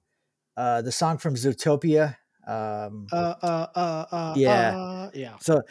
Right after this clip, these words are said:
Speaker 1: that it with, you know, fifty, sixty sixth graders singing, it doesn't quite sound like the movie. Yeah, it's a little off, but it, it was, it was fun.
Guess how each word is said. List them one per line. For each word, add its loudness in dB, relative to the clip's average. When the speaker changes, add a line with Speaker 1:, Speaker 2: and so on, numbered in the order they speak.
Speaker 1:
that 8
it 2
with, 4
you -2
know, 2
fifty, 2
sixty 0
sixth 0
graders 2
singing, -2
it -4
doesn't 4
quite 0
sound 0
like 2
the -2
movie. 2
Yeah, 2
it's 0
a 6
little 8
off, 6
but 4
it, 12
it 6
was, 6
it 6
was 4
fun. 0